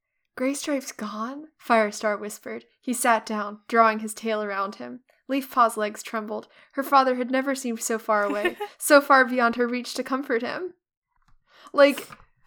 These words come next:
Speaker 1: my dude's daughter just disappeared and everyone thought she had left forever, but his best friend's dead,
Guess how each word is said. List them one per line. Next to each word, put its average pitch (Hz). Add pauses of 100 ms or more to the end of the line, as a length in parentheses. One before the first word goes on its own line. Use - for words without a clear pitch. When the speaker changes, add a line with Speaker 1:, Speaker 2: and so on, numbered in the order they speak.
(120)
Speaker 1:
my 302
dude's 320
daughter 254
just 262
disappeared 254
and 226
everyone 226
thought 214
she 247
had 220
left 208
forever, 214
but 220
his 233
best 277
friend's 254
dead, 208